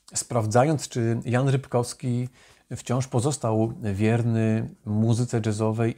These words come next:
i jazzmenom, którzy tworzyli na potrzeby jego, e, filmów muzykę, e, filmową. Jeśli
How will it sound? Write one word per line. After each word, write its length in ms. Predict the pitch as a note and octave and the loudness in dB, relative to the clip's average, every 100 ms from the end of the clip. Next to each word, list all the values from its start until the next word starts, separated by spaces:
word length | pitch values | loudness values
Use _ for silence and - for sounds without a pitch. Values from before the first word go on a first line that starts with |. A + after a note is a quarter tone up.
| G#2 | -4
i 300 | G2+ G2+ G#2 _ _ _ A#2+ A2 | -2 -4 -6 _ _ _ -4 -2
jazzmenom, 460 | G2+ G#2+ G#2+ B2 | 0 0 2 0
którzy 280 | - A#2 A2+ | -2 -6 -6
tworzyli 600 | - A2 G#2+ G#2+ G#2+ A2 - - - | -6 -6 -2 0 0 -4 -12 -20 -8
na 80 | A2 | -6
potrzeby 420 | A#2 G#2+ A#2+ A2+ | -4 -4 -4 0
jego, 380 | A2 G#2+ G#2 G#2 - G#2+ G#2 | 0 0 -2 -4 -8 -10 -12
e, 40 | |
filmów 560 | - A2 G#2+ G#2+ G#2+ - _ _ _ _ - | -6 -2 0 0 -2 -12 _ _ _ _ -2
muzykę, 680 | A2+ A2+ A2 A2+ G#2 G#2 A2+ - - | 2 2 0 -2 -4 -4 -8 -14 -10
e, 280 | G#2+ G2+ G#2 | -8 -6 -8
filmową. 640 | - B2 A#2+ F#2 E2+ E2 F2+ _ - - - _ _ _ - | 0 4 4 2 -2 -10 -14 _ -20 -20 -20 _ _ _ -2
Jeśli 520 | C3 - D3+ F#3+ | 0 2 0 0